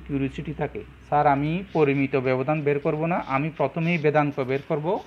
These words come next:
এরপর পরিমিত ব্যবধান বের করব", সেটাও তুমি করতে পারো। তাহলে সিগমা স্কয়ার বের করো, অর্থাৎ বর্গমূলের চিহ্নগুলো হবে না, যেই মানটা আসবে সেটাকে বর্গমূল করলেই পরিমিত ব্যবধান বের হবে। আশা করি তোমাদের বোঝাইতে পারছি।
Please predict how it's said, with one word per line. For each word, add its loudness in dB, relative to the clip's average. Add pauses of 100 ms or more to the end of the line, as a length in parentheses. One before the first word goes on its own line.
(500)
এরপর 4 (100)
পরিমিত 2
ব্যবধান 0
বের -2
করব", -8
সেটাও 4
তুমি 0
করতে 0
পারো। 4 (460)
তাহলে 6 (240)
সিগমা 2
স্কয়ার 2
বের 6
করো, 2
অর্থাৎ 4
বর্গমূলের 2
চিহ্নগুলো 2
হবে 2
না, -8 (400)
যেই 6
মানটা 8
আসবে 6
সেটাকে 2
বর্গমূল 4
করলেই 4 (100)
পরিমিত 6
ব্যবধান 6
বের 2
হবে। -2 (680)
আশা 2
করি 2
তোমাদের 0
বোঝাইতে 0
পারছি। 0